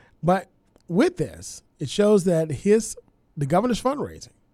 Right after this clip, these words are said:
hauled in twelve million dollars in six months from March to August. That's for one pac.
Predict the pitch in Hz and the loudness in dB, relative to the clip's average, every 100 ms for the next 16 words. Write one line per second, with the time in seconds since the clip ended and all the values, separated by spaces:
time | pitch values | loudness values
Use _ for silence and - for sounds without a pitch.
0 | _ _ - 170 196 190 170 143 - - | _ _ -6 -2 0 0 -2 -4 -10 -8
1 | 226 240 240 185 202 214 214 196 185 190 | -6 -4 -4 -2 0 0 -2 -6 -8 -10
2 | 110 82 104 104 - 165 175 147 80 - | -12 -12 -12 -10 -10 -10 -10 -12 -14 -16
3 | - 113 123 135 - 101 - - _ _ | -12 -10 -8 -10 -12 -14 -16 -20 _ _
4 | _ _ _ _ - 156 151 127 139 127 | _ _ _ _ -4 -4 -2 -6 -8 -10
5 | 82 73 | -14 -18